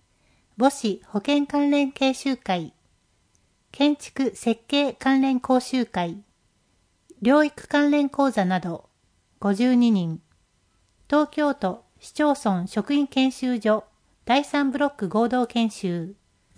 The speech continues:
職場活性化研修、窓口英会話研修、保育士研修、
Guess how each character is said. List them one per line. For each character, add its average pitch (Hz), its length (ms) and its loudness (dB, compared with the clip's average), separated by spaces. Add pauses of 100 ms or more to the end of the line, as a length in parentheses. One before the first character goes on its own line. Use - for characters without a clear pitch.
(260)
職 247 280 -6
場 277 140 -2
活 - 220 -8
性 285 200 -4
化 277 140 -6
研 262 240 0
修、 185 460 -6 (500)
窓 233 260 2
口 269 380 -4
英 262 160 -2
会 269 240 -2
話 262 140 -4
研 247 220 0
修、 180 480 -6 (680)
保 - 100 -2
育 294 240 -2
士 - 140 -16
研 269 240 0
修、 185 480 -6